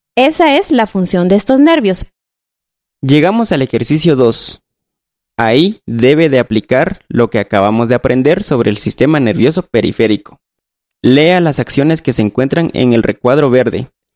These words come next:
Speaker 2: y luego debe ordenarlas en la tabla, pero según sean reguladas por los nervios craneales o los espinales. Veamos ahora la siguiente acción.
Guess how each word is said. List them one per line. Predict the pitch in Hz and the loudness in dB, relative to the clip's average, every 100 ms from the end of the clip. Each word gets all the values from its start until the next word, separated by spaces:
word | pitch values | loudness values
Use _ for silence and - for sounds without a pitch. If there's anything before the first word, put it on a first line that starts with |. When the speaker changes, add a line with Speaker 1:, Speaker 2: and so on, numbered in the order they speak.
| _ _ _ _ _ | _ _ _ _ _
Speaker 2:
y | 135 | 0
luego | 123 123 165 196 180 | 2 4 2 0 0
debe | 127 139 165 | 0 2 2
ordenarlas | 139 117 120 151 165 - - | 2 0 0 0 -2 -4 -4
en | 131 127 | 0 0
la | 104 | 0
tabla, | - 151 156 139 156 _ _ _ | 0 0 0 -2 -6 _ _ _
pero | 170 202 233 262 | -2 0 0 -4
según | - 143 123 156 196 | -2 0 2 2 0
sean | 185 170 175 180 | 0 0 2 0
reguladas | 147 135 120 120 180 233 - | 0 2 2 2 2 0 -2
por | 135 127 | 0 0
los | 117 | 0
nervios | 131 131 120 113 | 0 0 0 -2
craneales | - - 113 110 131 208 254 - _ | -2 -2 0 0 0 0 -2 -4 _
o | - 180 247 | 0 0 0
los | 208 139 123 | 0 0 -2
espinales. | 120 - 120 123 101 123 - - _ _ _ _ - | -2 0 2 2 -2 -6 -10 -14 _ _ _ _ -12
Veamos | 123 123 123 151 165 156 | -2 0 2 2 0 -2
ahora | 120 117 147 170 | 0 2 0 -2
la | 123 | -4
siguiente | - 107 110 135 | -2 0 0 0
acción. | 127 175 170 170 160 | -2 0 0 -2 -8